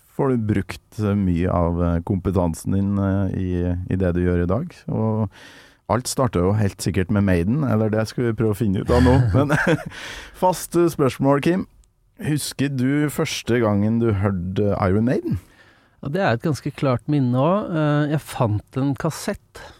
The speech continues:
Speaker 2: eh, og jeg tror det var foreldrene mine som hadde hatt fest, rett og slett. Så lå det igjen en kassett, for det er jo liksom på den tiden der så tror jeg folk hadde med seg det man ville høre på, og så bytta på og sette på, ikke sant? Eh, og dette her var jo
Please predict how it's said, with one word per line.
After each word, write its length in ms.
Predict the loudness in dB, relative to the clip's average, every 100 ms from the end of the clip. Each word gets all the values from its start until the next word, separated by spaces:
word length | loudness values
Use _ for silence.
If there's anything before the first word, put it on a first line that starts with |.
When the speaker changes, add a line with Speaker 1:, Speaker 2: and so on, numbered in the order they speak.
| _ _ _
Speaker 2:
eh, 540 | -6 -2 -2 0 0 -2
og 100 | -2
jeg 140 | -2
tror 220 | -2 -2
det 140 | 0 2
var 160 | 0 0
foreldrene 440 | -2 0 -2 -2
mine 240 | -2 -2
som 140 | -2 -4
hadde 160 | -2
hatt 160 | -4 -6
fest, 440 | -8 -6 -6 -6 -6
rett 160 | -4
og 80 | -2
slett. 240 | -4 -6 -20 -20 -20 -20 -20
Så 140 | -2 0
lå 400 | 2 4 4 2
det 120 | 0
igjen 160 | 0 0
en 120 | 0
kassett, 540 | -2 -2 -2 -4 -10 -8
for 120 | 0
det 80 | 2
er 80 | 2
jo 100 | 2
liksom 180 | 0 0
på 80 | 0
den 160 | 0
tiden 200 | 2 0
der 80 | 2
så 80 | 0
tror 140 | 0
jeg 80 | -2
folk 220 | 0 0 2
hadde 200 | 2 0
med 140 | 0
seg 140 | 0
det 80 | 2
man 140 | 0 0
ville 160 | 2
høre 180 | 2 0
på, 220 | -2 -2 -2
og 60 |
så 200 | -2 -2 0 0 0 -4 -8 _ -6
bytta 280 | -4 -4 -4
på 140 | -2
og 80 | -2
sette 240 | -2 -4
på, 160 | -2 -2
ikke 160 | 0 -2
sant? 220 | -2 -6 -14 -14 -16 -20 -20 -20 _ _
Eh, 760 | -2 2 2 2 2 2 0
og 160 | -2 -2
dette 240 | -2 0
her 180 | 2 2
var 400 | 2 2 2 0
jo 340 | 0 0 0